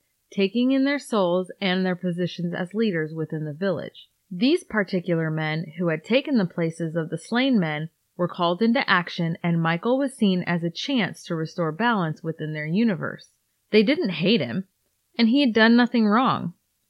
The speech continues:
To them, it was just an obligatory action that had to be performed and just a way of life. Sadly, Michael was held by the men while one of them took a spear and drove it through Michael's chest,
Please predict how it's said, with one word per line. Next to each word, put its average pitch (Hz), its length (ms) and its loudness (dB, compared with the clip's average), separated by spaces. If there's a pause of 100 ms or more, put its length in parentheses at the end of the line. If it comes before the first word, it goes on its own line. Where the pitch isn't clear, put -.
To 208 140 2
them, 180 360 2 (280)
it 214 100 4
was 226 140 2
just 220 260 0
an 196 100 4
obligatory 196 720 0
action 208 560 2 (340)
that - 160 -2
had 185 220 6
to 214 80 0
be 247 120 -2
performed 165 720 -4
and 190 200 2
just 190 220 0
a 226 60 2
way 226 140 2
of 220 100 -2
life. 226 280 -4 (300)
Sadly, 190 640 2 (220)
Michael 202 340 0
was 180 160 0
held 247 280 2
by 185 140 2
the 170 100 0
men 165 360 0
while 165 260 2
one 175 220 2
of 214 140 2
them 247 220 2
took 220 200 -2
a 254 60 0
spear 165 560 0
and 165 180 2
drove 175 280 2
it - 140 -2
through 196 120 0
Michael's 170 420 -2
chest, 170 380 -2